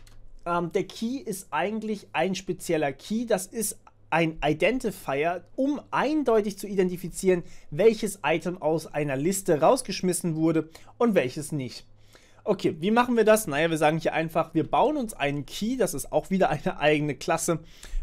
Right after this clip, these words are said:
Und die nimmt einfach das Item hier, was wir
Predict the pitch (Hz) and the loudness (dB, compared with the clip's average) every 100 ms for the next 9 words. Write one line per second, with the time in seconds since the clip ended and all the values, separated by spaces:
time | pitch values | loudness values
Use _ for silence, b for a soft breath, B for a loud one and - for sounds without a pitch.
0 | - 170 175 170 160 - 139 170 190 190 | 0 4 6 6 2 -6 -6 -4 2 4
1 | 175 151 165 196 214 156 156 165 - - | 4 0 -2 -2 2 0 2 0 -2 -6
2 | - 202 214 143 127 131 185 b b b | 0 0 2 -4 -2 -2 -4 b b b
3 | b - 151 - 147 139 | b 0 0 0 0 0